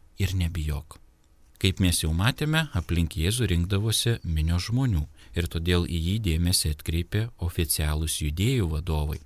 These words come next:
Aukščiausiuoju teismu pas judėjus buvo Sinedrionas.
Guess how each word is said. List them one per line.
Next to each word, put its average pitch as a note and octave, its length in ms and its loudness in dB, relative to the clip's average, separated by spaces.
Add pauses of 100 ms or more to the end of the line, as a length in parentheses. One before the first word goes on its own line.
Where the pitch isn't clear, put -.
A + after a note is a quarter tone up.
(720)
Aukščiausiuoju G#2+ 640 2
teismu G#2+ 420 0
pas A2 220 -4
judėjus F2+ 480 -2
buvo F2+ 380 0 (100)
Sinedrionas. F2+ 1000 0